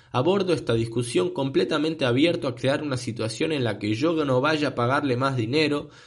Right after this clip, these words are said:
y él vaya a estar extremadamente contento con las condiciones en las que quedemos. En otras palabras,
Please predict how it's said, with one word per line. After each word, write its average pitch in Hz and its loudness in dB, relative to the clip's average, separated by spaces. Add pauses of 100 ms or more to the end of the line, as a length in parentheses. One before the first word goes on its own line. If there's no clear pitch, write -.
(120)
y 156 6
él 196 6
vaya 175 0
a 147 0
estar 170 0
extremadamente 156 -2
contento 160 -2
con 131 -2
las 120 0
condiciones 123 -2
en 110 -2
las 107 -4
que 107 -6
quedemos. 98 -2 (640)
En 101 -4
otras 120 0
palabras, 131 2